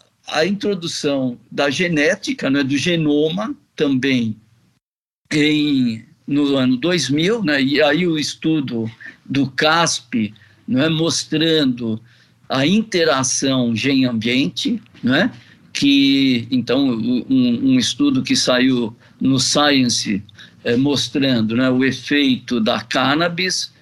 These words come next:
é, nas psicoses, não é, e com a valina e metionina, não é, com os polimorfismos, e também, é, o polimorfismo da serotonina, onde demonstrando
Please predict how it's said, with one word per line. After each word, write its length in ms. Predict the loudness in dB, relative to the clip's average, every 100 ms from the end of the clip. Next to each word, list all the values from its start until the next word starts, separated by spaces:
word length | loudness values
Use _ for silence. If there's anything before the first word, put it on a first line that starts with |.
| _ -4
é, 160 | -2
nas 260 | 0 0 -4
psicoses, 1000 | -4 -4 -4 0 2 4 2 0 -4 -4
não 120 | -2
é, 180 | -2 -2 -4 -8
e 180 | -4 -4
com 640 | -4 -4 -2 -2 -4 -6 -8 -16 -12 -4
a 120 | -2
valina 840 | 0 0 2 2 2 0 -2 -8 -12 -16 -4
e 280 | 0 0 0
metionina, 880 | 0 -2 -2 0 2 2 2 0 0
não 100 | 0
é, 80 | 0
com 360 | 0 0 0
os 140 | -2 -4
polimorfismos, 1200 | 0 2 4 2 0 0 0 2 2 0 0 -4
e 60 |
também, 640 | -2 0 2 2 2 0 -6 -14 -20 -10 0
é, 160 | 2
o 640 | 2 0 0 0 2 -2 -6 -18 _ _ 0
polimorfismo 960 | 2 2 -2 -4 -4 -2 -2 -2 -2
da 160 | -2 -4
serotonina, 800 | -2 -2 -4 -4 -2 0 0 -2
onde 220 | -2 -2
demonstrando 1160 | 0 0 0 -2 -4 -2 0 0 -2 -2 -4